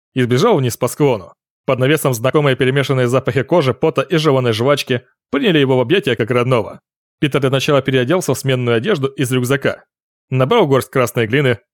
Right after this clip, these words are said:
размазал по волосам. Если у полиции уже есть его описание, он не собирается этому описанию соответствовать. Он наполнил термос водой из питьевого фонтанчика. Выпил, снова наполнил. Залезая под скамью, он улыбнулся.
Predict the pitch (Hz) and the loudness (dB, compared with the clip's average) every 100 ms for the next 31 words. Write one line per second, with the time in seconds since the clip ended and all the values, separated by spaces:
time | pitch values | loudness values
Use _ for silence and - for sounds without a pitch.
0 | _ - 123 226 160 131 135 131 131 - | _ -2 0 2 0 0 0 0 0 -2
1 | 117 - _ _ _ _ 117 127 143 131 | -4 -6 _ _ _ _ -2 0 0 0
2 | 131 131 - 135 131 143 139 - 131 120 | 0 0 0 -2 0 0 0 0 0 0
3 | 120 156 147 123 110 _ _ _ 139 135 | 0 0 0 -2 -4 _ _ _ -2 0
4 | 131 160 226 185 127 131 127 120 120 226 | 0 0 0 0 0 0 0 0 -2 0
5 | 147 117 123 120 123 - 101 98 _ _ | 0 0 0 0 -2 -4 -10 -12 _ _
6 | _ _ - 131 131 127 135 127 120 127 | _ _ -4 0 0 0 0 0 0 -2
7 | 120 - 117 160 123 - 123 127 123 113 | -2 -2 0 0 -2 -6 -2 0 0 0
8 | 135 139 113 101 - - _ _ _ _ | 0 0 -2 -6 -8 -16 _ _ _ _
9 | 127 135 135 113 - _ _ - - 208 | -2 0 0 -2 -4 _ _ -18 -2 0
10 | 139 127 143 120 92 - _ _ _ - | 2 0 0 -2 -4 -12 _ _ _ -6
11 | 120 127 123 127 127 127 123 135 131 147 | -2 0 0 0 0 -2 -4 -2 0 0
12 | 139 131 139 160 131 101 90 | 0 2 0 2 0 -2 -8